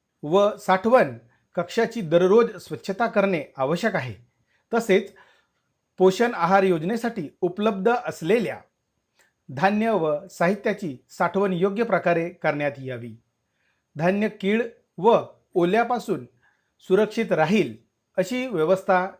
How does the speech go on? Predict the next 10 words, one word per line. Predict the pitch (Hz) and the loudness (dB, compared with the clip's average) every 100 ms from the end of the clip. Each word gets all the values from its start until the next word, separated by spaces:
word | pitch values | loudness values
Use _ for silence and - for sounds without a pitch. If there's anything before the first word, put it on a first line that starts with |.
| - | -12
तत्काळ | 156 - 180 | -6 -2 -2
करण्यात | - - 147 143 147 | -4 -8 -6 -6 -6
यावी. | 147 113 107 _ _ _ _ _ _ _ _ _ | -6 -8 -10 _ _ _ _ _ _ _ _ _
अपूर्ण | 170 160 220 240 233 233 214 | -6 0 0 2 0 -2 -6
वस्तूंची | 160 160 170 262 269 190 147 117 _ _ _ _ _ _ - | -4 -2 -2 -2 -4 -4 -8 -12 _ _ _ _ _ _ -4
तातडीने | 165 196 208 226 226 | -2 0 0 0 -2
मागणी | 202 160 170 | -2 -2 -4
करण्यात | 170 156 147 139 | -4 -4 -4 -4
यावी. | 143 143 165 214 _ _ 240 | -2 0 -2 -8 _ _ -4
तसेच | 226 175 | 0 -2